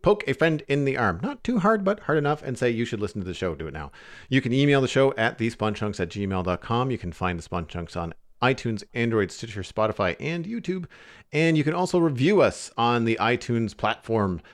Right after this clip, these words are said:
and actually on Spotify as well. So if you have a thumbs up or a like or a, a five-star review that you want to leave, please do so. It really helps us get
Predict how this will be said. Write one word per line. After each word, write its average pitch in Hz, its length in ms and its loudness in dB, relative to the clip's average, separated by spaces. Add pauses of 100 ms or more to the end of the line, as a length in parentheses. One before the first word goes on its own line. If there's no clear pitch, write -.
(160)
and 262 240 0
actually 170 300 2
on 151 180 -2
Spotify 127 420 -2
as 107 120 -2
well. 117 260 -2 (240)
So 120 180 4
if 113 120 2
you 127 100 4
have 151 320 2
a 104 300 4
thumbs 165 280 2
up 165 200 2
or 123 60 4
a 117 60 6
like 143 360 2
or 117 180 4
a, 92 460 2
a 87 40 0
five-star 156 400 0
review 127 220 0
that 120 120 0
you 107 60 -4
want 110 120 0
to 107 40 0
leave, 101 280 0
please 131 240 -2
do 110 160 0
so. 107 220 0
It 101 140 -4
really 117 240 0
helps 101 280 -4
us 98 100 -4
get - 240 -2